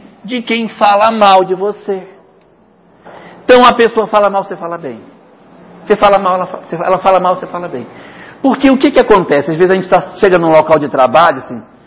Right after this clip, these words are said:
"Fulano tava te derrubando." Aí você, "Mas ele é um safado também." Tal. Então, o que que você fez com isso? Você realimenta no cara, aí quando ele chega assim, "Ela falou mal de você." Aí o cara,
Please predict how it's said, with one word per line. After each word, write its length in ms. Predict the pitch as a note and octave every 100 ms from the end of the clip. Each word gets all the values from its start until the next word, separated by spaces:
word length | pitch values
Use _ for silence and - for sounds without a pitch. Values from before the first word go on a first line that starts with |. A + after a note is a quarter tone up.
| - _ _ _
"Fulano 240 | C3 D3 D3+
tava 200 | D3 D3
te 120 | D3
derrubando." 580 | D3 E3+ F#3 D3 B2+ A#2
Aí 80 | A#2+
você, 120 | -
"Mas 140 | B4
ele 120 | C5 C#5
é 40 |
um 80 | B4+
safado 540 | - A4 - G#4+ G#4
também." 440 | - G#3+ G4 G4 - - - -
Tal. 180 | G4 G4 - - -
Então, 140 | A#3+
o 60 | B3
que 140 | E4
que 120 | C4+ C4
você 360 | C4 B3 B3
fez 440 | A#3+ - B3+ B3 -
com 120 | F#3+
isso? 400 | D#3+ C3+ - G2 - _ _ _ - - - - - - -
Você 320 | F3+ G#3 A#3
realimenta 840 | A#3 A#3+ B3 B3 B3+ C#4 E4 C#4+
no 240 | B3 G#3+ G3+
cara, 400 | G3+ G#3+ A3+ A#3+
aí 260 | F#3+ G3+ G#3
quando 320 | A3+ A3+ G#3+
ele 220 | A3 A3+
chega 260 | G3+ G#3+ F#3+
assim, 200 | E3 D#3 _ _ _ _ _ _ -
"Ela 200 | D3 D3
falou 260 | D#3 E3+
mal 200 | D#3+ D#3+
de 80 | D#3+
você." 460 | D#3+ F3+ - C3 B2
Aí 280 | D#3+ A3 C4+
o 60 |
cara, 180 | - E4